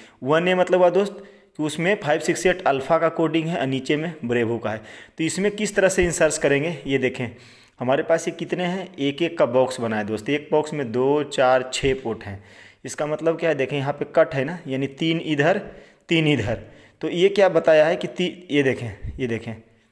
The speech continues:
तो ये क्या है, चार ऊपर, चार नीचे। तो जहाँ पे अल्फ़ा लिखा है, अगर अल्फ़ा वाले का करना है तो आप ऊपर वाले में इसका कोडिंग करें,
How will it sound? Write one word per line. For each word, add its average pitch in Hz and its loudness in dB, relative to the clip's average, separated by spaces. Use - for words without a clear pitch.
तो 143 -6
ये 170 -2
क्या 175 2
है, 185 4
चार 170 4
ऊपर, 175 2
चार 147 2
नीचे। 135 0
तो 127 -2
जहाँ 131 2
पे 190 4
अल्फ़ा 151 2
लिखा 170 2
है, 117 2
अगर 127 4
अल्फ़ा 147 4
वाले 175 4
का 165 -2
करना 175 2
है 180 2
तो 175 0
आप 147 4
ऊपर 156 2
वाले 156 4
में 160 -4
इसका 165 -4
कोडिंग 160 0
करें, 180 0